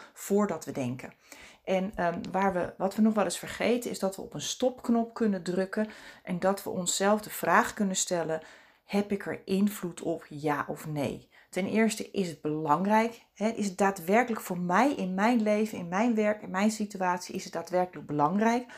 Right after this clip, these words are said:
En zo ja, heb ik er invloed op, ja of nee? Een, eh, bekend model, eh,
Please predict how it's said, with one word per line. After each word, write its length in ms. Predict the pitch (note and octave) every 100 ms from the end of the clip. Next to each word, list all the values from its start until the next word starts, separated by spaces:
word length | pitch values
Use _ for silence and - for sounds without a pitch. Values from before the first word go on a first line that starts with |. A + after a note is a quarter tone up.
| - - - -
En 180 | A#3 G#3+
zo 140 | F#3+
ja, 320 | E3+ E3+ G3+ - - -
heb 220 | G3 F#3
ik 120 | G3
er 140 | A3+ -
invloed 460 | B3 C4 C#4 G3 D#3+
op, 140 | D3
ja 260 | D3+ C3+ A2
of 160 | -
nee? 280 | C3+ - B2+ - - - - - _
Een, 240 | - G#3 G#3
eh, 120 | G3 F3+ -
bekend 320 | A3 C#4 C#4+
model, 540 | G#3+ F#3+ D3 F#3+ D4 -
eh, 200 | F#3+